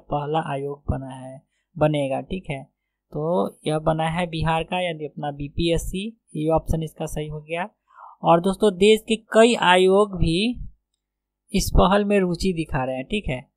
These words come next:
और एक्सपर्ट जो होंगे वो घर बैठे लेंगे इंटरव्यू और अपने ही जिलों में साक्षात्कार दे सकेंगे अभ्यर्थी। इससे लाखों रुपए की बचत होगी और विशेषज्ञों, विशेषज्ञों का दायरा भी बढ़ेगा।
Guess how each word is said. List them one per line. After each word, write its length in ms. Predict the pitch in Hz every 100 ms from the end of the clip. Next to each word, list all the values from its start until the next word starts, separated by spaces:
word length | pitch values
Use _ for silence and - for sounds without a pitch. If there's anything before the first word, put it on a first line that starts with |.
| _ _ -
और 240 | 156 175 -
एक्सपर्ट 460 | 180 - - 214 214
जो 120 | 208
होंगे 220 | 202 208
वो 160 | 208 202
घर 260 | 165 190 190
बैठे 340 | 185 180 190
लेंगे 280 | 196 190 196
इंटरव्यू 600 | 190 185 185 175 190 240 _ _ - _ 170
और 180 | 180 -
अपने 440 | 185 - 208 226
ही 200 | 233 226 196
जिलों 300 | 202 196 196
में 140 | 208
साक्षात्कार 760 | - 175 170 190 175 - 185 180
दे 160 | 170 170
सकेंगे 440 | 160 170 156 165
अभ्यर्थी। 680 | 156 139 143 131 - 135 143 _ _ _ -
इससे 260 | 160 - 180
लाखों 380 | 175 170 -
रुपए 240 | 202 196 196
की 160 | 190 180
बचत 380 | 170 160 196 190
होगी 240 | 185 185 208
और 200 | 180 160
विशेषज्ञों, 880 | 160 - 156 - 175 175 - 156
विशेषज्ञों 680 | 156 160 170 - 160 160 185
का 140 | 180 190
दायरा 360 | 165 151 151
भी 140 | 147 180
बढ़ेगा। 500 | 175 135 135 139 131